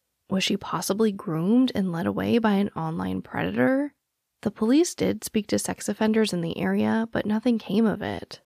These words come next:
Some dug deeper into what was going on with Aisha at school. A week before she went missing, her class was actually reading the book The Whipping Boy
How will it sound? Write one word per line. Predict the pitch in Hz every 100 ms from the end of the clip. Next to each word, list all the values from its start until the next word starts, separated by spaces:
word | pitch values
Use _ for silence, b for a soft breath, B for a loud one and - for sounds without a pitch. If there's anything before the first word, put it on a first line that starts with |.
| _ _ _ -
Some | - 185 220
dug | 214 202
deeper | - 254 214 202
into | - 196 185
what | 185 -
was | 226 208
going | 196 185 180
on | - 170
with | - -
Aisha | 180 -
at | - - -
school. | - - 226 - - - - _ _ _ -
A |
week | 185 214 269 -
before | 294 247 226
she | 208
went | 202 -
missing, | 165 170 190 202
her | 196 208
class | - 202 254 -
was | 285
actually | - 170 - 208 190
reading | 180 202 202
the | -
book | 139 170 - -
The | 170
Whipping | 160 214 - 175 165
Boy | 156 151 151